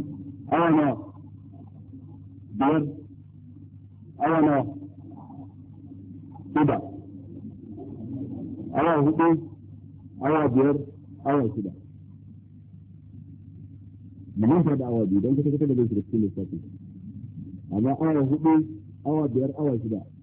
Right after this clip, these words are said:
Ba wanda suke ganin ya kamata a tsara?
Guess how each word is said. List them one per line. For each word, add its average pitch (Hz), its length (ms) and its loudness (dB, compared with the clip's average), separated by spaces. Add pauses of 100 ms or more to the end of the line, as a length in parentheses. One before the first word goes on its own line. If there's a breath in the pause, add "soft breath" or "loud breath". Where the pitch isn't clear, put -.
(840)
Ba 160 140 4
wanda 160 180 2
suke 165 200 2
ganin 160 220 8
ya 170 80 4
kamata 160 340 0
a 135 60 -4
tsara? 165 300 -4